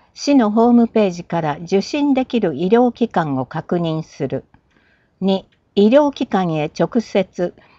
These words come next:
紀の川市〇〇検診を受けたいと申し込む。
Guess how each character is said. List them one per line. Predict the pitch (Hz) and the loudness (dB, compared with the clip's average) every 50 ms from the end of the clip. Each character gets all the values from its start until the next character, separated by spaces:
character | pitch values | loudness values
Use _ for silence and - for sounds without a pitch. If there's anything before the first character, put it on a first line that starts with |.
| _ _ _ _ - | _ _ _ _ 0
紀 | 247 240 | 4 4
の | 262 277 285 285 | 4 4 4 2
川 | - 269 262 269 262 | 0 0 2 2 0
市 | 240 - - 190 170 165 - _ | -2 -4 -4 -4 -4 -4 -4 _
〇 | - 196 220 226 262 311 320 | -2 0 2 2 2 2 0
〇 | 311 294 294 285 269 | 0 0 0 0 0
検 | - - 277 269 262 254 | 0 2 2 2 2 0
診 | - - 190 175 175 175 170 | 0 -4 -6 -4 -4 -4 -4
を | 165 175 175 | -4 -6 -6
受 | 175 - - 254 240 | -6 -6 -4 -6 -4
け | - | -2
た | - 226 214 | -4 -4 -4
い | - - _ _ _ - | -4 -10 _ _ _ 0
と | 240 220 202 180 175 | 2 2 2 2 0
申 | 165 - | -4 -6
し | - - | -10 -6
込 | - 160 | -6 -4
む。 | 139 139 - | -4 -6 -8